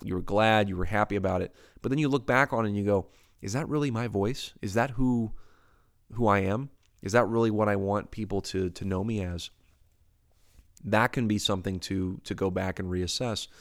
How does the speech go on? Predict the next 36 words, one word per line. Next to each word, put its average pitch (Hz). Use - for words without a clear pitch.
And 117
I, 131
and 131
I 139
certainly 98
did 80
that. 73
I 117
certainly 92
did 92
that. 101
So, 101
so -
there's 131
many 147
races 101
that 87
we're 98
running. 92
I -
mean, 95
there's 95
ultimately 104
many 101
races 95
that 90
we're 95
running 95
in 92
these, 92
in 104
these 98
passion 98
projects 95
of 92
ours. 92